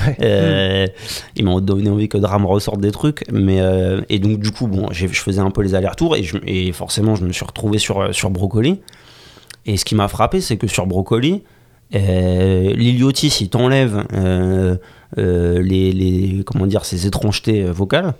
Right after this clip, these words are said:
Speaker 2: en fait, il te sort un, un couplet, euh,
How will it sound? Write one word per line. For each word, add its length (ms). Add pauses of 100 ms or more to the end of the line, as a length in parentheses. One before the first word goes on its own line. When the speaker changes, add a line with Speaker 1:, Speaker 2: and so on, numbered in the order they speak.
(500)
Speaker 2:
en 100
fait, 240
il 60
te 160
sort 280
un, 340
un 60
couplet, 520
euh, 380